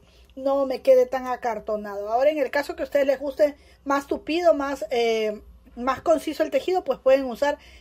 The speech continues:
el grosor de gancho que deseen. Pueden tejerlo con gancho más grueso, más delgado,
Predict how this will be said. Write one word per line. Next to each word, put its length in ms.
el 160
grosor 420
de 160
gancho 400
que 140
deseen. 480
Pueden 260
tejerlo 400
con 140
gancho 240
más 140
grueso, 280
más 140
delgado, 440